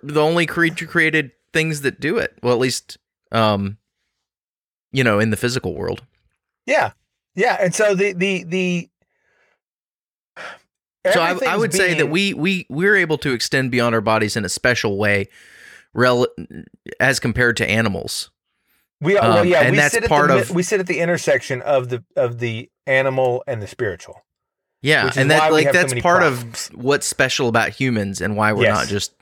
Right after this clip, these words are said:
Speaker 1: uh, more animals.
Speaker 2: Yeah, correct.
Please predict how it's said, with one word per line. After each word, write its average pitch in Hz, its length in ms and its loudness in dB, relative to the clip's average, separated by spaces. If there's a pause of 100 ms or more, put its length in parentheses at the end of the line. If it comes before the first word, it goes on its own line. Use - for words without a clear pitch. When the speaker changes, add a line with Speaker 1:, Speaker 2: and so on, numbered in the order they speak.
(320)
Speaker 1:
uh, 98 120 -4
more 110 240 2
animals. 98 600 -4 (560)
Speaker 2:
Yeah, 131 120 -2 (160)
correct. 123 560 -2